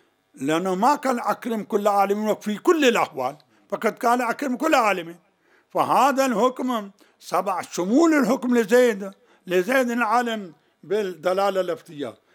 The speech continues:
وأما ثبوت نفس هذا الحكم الثابت بدلالة لفظية للفرد،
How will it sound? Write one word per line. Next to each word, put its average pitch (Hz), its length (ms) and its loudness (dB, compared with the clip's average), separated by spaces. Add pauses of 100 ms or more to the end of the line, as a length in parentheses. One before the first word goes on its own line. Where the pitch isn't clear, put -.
(160)
وأما 175 580 -2
ثبوت 220 560 -4
نفس 214 480 -4
هذا 185 340 -4
الحكم 147 520 -8 (340)
الثابت 190 800 -2
بدلالة 160 680 -6
لفظية 151 440 -10
للفرد، 175 800 -6